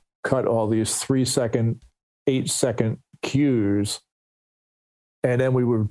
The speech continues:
record a bunch of long pieces, because on that seventies show, every time they were down in the basement or they're at a record hop or whatever, that's my music in the background.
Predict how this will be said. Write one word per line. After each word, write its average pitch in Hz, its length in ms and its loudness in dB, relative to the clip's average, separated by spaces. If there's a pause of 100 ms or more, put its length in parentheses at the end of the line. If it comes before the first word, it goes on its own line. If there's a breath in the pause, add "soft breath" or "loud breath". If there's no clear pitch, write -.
(100)
record 123 320 0
a 110 40 0
bunch 117 220 0
of 113 100 0
long 117 240 0
pieces, 113 360 -2
because 123 240 -2
on 127 120 0
that 117 140 0
seventies 196 460 0
show, 117 240 0
every 147 220 2
time 147 400 0
they 135 100 2
were 135 100 2
down 131 220 0
in 127 60 0
the 120 60 0
basement 120 500 -2 (600)
or 120 180 2
they're 117 200 2
at 113 80 2
a 113 60 2
record 117 320 2
hop 117 220 -2
or 113 100 2
whatever, 113 320 0
that's 143 240 0
my 135 160 0
music 127 400 0
in 104 80 0
the 98 60 -2
background. 107 680 -4